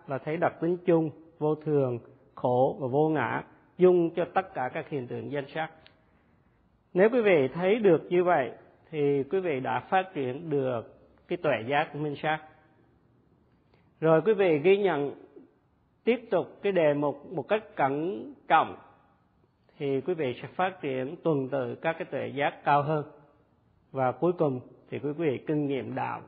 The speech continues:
quả và chứng ngộ niết bàn. Do đó mà bất cứ một cái uẩn nào nó đang diễn biến hay một cái đại nào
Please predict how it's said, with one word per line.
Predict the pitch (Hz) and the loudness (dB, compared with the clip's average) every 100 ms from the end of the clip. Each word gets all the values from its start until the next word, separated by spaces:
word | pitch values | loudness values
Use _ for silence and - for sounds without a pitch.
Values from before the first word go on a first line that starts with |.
| _ | _
quả | 120 113 135 - - | -4 -2 -2 -6 -14
và | 123 | -10
chứng | 135 135 | -6 -4
ngộ | 139 120 | -4 -6
niết | 135 139 | -6 -4
bàn. | 123 113 - _ _ _ _ _ _ _ _ _ _ _ _ _ _ _ _ _ _ _ _ _ | -4 -4 -10 _ _ _ _ _ _ _ _ _ _ _ _ _ _ _ _ _ _ _ _ _
Do | 175 180 | 4 8
đó | 170 175 240 | 10 10 8
mà | 233 175 147 | 2 -2 0
bất | 165 165 - | 2 0 6
cứ | 208 247 | 6 6
một | 254 160 139 - | 2 -2 -4 0
cái | 190 202 190 185 180 196 - | 2 4 2 2 -2 -6 -2
uẩn | 185 147 147 190 247 220 - 147 - | 0 2 0 -2 -4 -8 -12 -20 -12
nào | 151 139 143 143 135 160 | -2 0 2 2 0 -4
nó | 175 | -4
đang | 180 165 165 | 2 2 2
diễn | 143 139 160 | 0 -2 0
biến | 160 165 208 247 - - | 2 2 0 -8 -18 -8
hay | 165 | -4
một | 160 - | -4 -4
cái | 185 | -2
đại | 170 120 123 | 0 0 0
nào | 127 139 131 123 | -2 -2 -2 -4